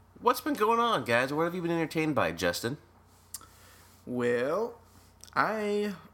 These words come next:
Speaker 2: I'm sorry to beat the drum or whatever that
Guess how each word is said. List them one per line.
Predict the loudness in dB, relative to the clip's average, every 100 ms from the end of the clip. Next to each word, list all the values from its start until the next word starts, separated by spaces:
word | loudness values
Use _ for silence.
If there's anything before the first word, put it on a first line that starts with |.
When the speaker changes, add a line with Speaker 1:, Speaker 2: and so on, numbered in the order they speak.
| -20 -20 -20 -20 -10 -2
Speaker 2:
I'm | 0 -2 -4 -14 -6
sorry | 0 0 0
to |
beat | -2 -2 -4 -2
the | 0 2 0 -2 -6
drum | -2 2 2 2 0 0 -2
or | -4 -6 -12 -20 -20 -14 -2
whatever | 0 2
that | 0 -4